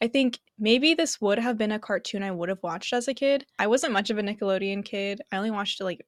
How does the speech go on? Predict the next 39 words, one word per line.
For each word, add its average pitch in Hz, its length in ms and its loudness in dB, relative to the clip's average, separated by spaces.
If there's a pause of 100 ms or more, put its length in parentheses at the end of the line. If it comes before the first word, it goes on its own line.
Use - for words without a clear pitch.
a 202 80 -6
few 170 540 -4
of 175 160 -2
their 180 180 0
shows. 175 560 -2
Uh, 196 60 -6
I 180 180 0
was 202 160 0
more 214 140 2
of 196 80 -2
a 190 200 0 (160)
Cartoon 202 380 -4
Network 180 340 -6
kid. 220 340 -10 (140)
But 226 340 6 (200)
I 285 140 4
probably 427 360 4
would 330 120 2
have 285 80 0
watched 226 300 2
it 247 260 2
if 233 100 -6
it 226 60 2
was 208 160 2
on. 190 400 0 (160)
Like 240 160 4
you 247 80 2
said, 220 300 0
I 202 80 -4
really 196 240 -2
liked 190 180 -4
the 190 80 -6
animation. 190 580 -8
I 202 120 -8
liked, 202 320 -8
I 196 40 -4
loved 185 220 -4
the 185 80 -6
backgrounds. 185 640 -2